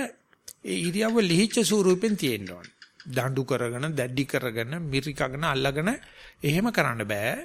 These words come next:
සැහැල්ලු, ලිහිච්ඡ අන්න ඒ ලිහිච්ච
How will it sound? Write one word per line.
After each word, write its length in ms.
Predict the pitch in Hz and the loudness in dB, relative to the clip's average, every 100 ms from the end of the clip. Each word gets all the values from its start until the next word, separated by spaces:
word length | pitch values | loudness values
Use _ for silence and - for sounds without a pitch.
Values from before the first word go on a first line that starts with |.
| - - _ _ _ _ _ _ _ _ _ - - - _ - - - _ _ - | -12 -20 _ _ _ _ _ _ _ _ _ -20 -20 -20 _ -20 -20 -20 _ _ -6
සැහැල්ලු, 680 | 127 104 123 156 165 220 320 - _ _ _ _ - - - | -2 0 2 0 0 0 -2 -6 _ _ _ _ -20 -14 -2
ලිහිච්ඡ 560 | 139 175 220 226 - 120 - - _ - - - _ - - - - - | 6 6 6 4 0 -2 -4 -20 _ -20 -20 -20 _ -20 -20 -20 -20 -10
අන්න 360 | - 165 226 233 | -4 -2 0 2
ඒ 260 | 240 226 | 2 2
ලිහිච්ච 480 | 185 151 160 214 - | 0 2 2 2 0